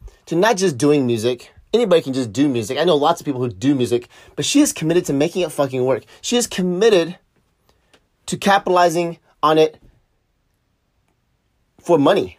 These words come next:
like, to make money on it. Not doing it for the money, but if she's gonna do it, we gotta fucking make money. And this is the second time around. The first time we did it, she was, she tried, tried, tried so hard. In fact, she tried so hard that she enrolled me into her vision so many times.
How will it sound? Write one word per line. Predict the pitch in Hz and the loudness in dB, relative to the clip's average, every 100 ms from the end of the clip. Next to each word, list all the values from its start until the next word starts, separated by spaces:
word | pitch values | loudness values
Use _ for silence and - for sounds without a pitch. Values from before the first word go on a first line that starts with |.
| - | -10
like, | 139 | -8
to | 131 | -2
make | 147 226 202 | 2 2 0
money | 180 190 220 | 0 2 2
on | 151 113 | 0 -2
it. | - _ _ _ _ | -10 _ _ _ _
Not | 185 208 | -4 -2
doing | 170 202 | 4 4
it | 190 143 | 4 -2
for | - 180 190 | 0 2 2
the | |
money, | 143 131 135 147 _ _ - | 2 0 -2 -6 _ _ 0
but | 175 | 0
if | |
she's | - | 0
gonna | 165 247 147 | 0 0 2
do | 240 | 0
it, | 220 185 _ - | 0 0 _ -12
we | 180 | -6
gotta | 220 220 | -2 -2
fucking | 202 185 180 | -2 -2 0
make | 170 | -2
money. | 156 156 104 _ _ _ _ _ _ _ - | -2 -6 -6 _ _ _ _ _ _ _ -2
And | 170 | 2
this | 226 | 2
is | 240 | 0
the | 233 | -2
second | - 214 196 | 0 0 0
time | 185 175 | 0 2
around. | 180 165 | 2 0
The | 139 | -2
first | - 240 | 2 2
time | 247 220 190 | 2 0 0
we | |
did | 160 147 | 2 2
it, | 156 - _ _ _ _ _ _ _ | 0 -2 _ _ _ _ _ _ _
she | - - | -6 0
was, | 233 175 175 - | 4 4 2 -4
she | - 180 | -8 -8
tried, | - 214 226 | -2 0 2
tried, | - 240 214 | 2 0 0
tried | 226 214 202 | 2 0 0
so | 208 | 0
hard. | 262 185 | 2 2
In | |
fact, | - 208 - - - | 0 -2 -2 -20 -10
she | 277 | -8
tried | - 254 226 | 0 2 2
so | 240 | 0
hard | 220 226 220 | 2 2 0
that | 185 | -4
she | 180 262 | -4 0
enrolled | 220 190 190 233 202 | 0 4 6 4 2
me | 226 208 | -4 -4
into | 202 202 | -2 -4
her | |
vision | 190 202 185 180 | 0 0 0 -6
so | 214 220 | -4 -4
many | 226 226 | -4 -6
times. | 220 196 127 - | -2 -2 -2 -8